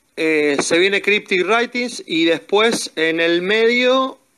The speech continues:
eh, saca el disco ese sol-, solista que se llama Mustaine Dave cuarenta y cinco, M D cuarenta y cinco, donde lo pone al,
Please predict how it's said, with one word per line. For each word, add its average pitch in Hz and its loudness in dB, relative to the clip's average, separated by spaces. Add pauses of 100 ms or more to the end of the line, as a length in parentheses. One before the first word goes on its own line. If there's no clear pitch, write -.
eh, 139 0
saca 175 -4
el 151 -4
disco 160 0
ese 156 0
sol-, 139 -2
solista 147 -2
que 131 -4
se - -8
llama 143 -2
Mustaine 147 -2
Dave 151 -2
cuarenta 139 -2
y 135 -4
cinco, 156 -2
M 139 -2
D 139 -2
cuarenta 135 0
y 131 -6
cinco, 147 -4 (580)
donde 135 -2
lo 135 2
pone 156 0
al, 131 -2